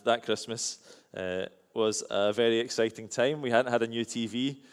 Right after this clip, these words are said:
for years. In fact, the T V we'd had was one that you had to actually go up to, to press the button on it to change the channel. Um, so we were very excited to get this new T V. It was a black Sanyo V C R T V set. And,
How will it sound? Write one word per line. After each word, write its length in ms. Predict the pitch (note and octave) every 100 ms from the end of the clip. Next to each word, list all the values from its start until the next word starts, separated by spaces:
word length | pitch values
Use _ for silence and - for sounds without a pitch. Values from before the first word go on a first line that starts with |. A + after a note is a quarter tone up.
| -
for 140 | - A2
years. 420 | G#2 C3+ D3+ C#3
In 80 | A2+
fact, 300 | A#2+ A#2 G#2+
the 40 |
T 200 | - B2+
V 160 | A#2 A#2
we'd 160 | A2
had 260 | A#2 A2 A2
was 160 | G#2+
one 200 | G2+ A2
that 100 | A2+
you 80 | A#2
had 180 | A2+ -
to 80 | G#2+
actually 300 | F2+ - A2+
go 140 | G#2
up 200 | A2+ -
to, 140 | - A2+
to 140 | G#2
press 320 | - A2 G2+
the 80 | A2
button 240 | G#2+ A2 G#2+
on 160 | G#2+
it 100 | G#2
to 80 | G#2
change 300 | - A2 G#2+
the 80 | G#2+
channel. 420 | A2 G#2+ C3 C3 - - - - -
Um, 260 | A2+ G#2+ A2
so 240 | - A#2+
we 160 | A2 A#2
were 140 | A2+
very 260 | A2 A#2+ B2+
excited 520 | B2 - G#2+ G#2+ A2+
to 80 | A2+
get 180 | A2 G#2
this 200 | G#2 -
new 160 | A2
T 240 | G#2 - A2
V. 220 | G#2+ A#2+
It 60 | A#2+
was 140 | G#2+
a 60 | G#2
black 380 | A2 A2+ B2
Sanyo 560 | - - G#2+ A2+ A#2+ A2+
V 140 | A#2
C 260 | A2+ - G#2+
R 220 | G#2+ A2+
T 200 | - A#2
V 180 | G#2+ A2
set. 440 | - B2+ A#2+ F#2 - - - - - -
And, 560 | G#2+ G#2 G#2 G2+ G2+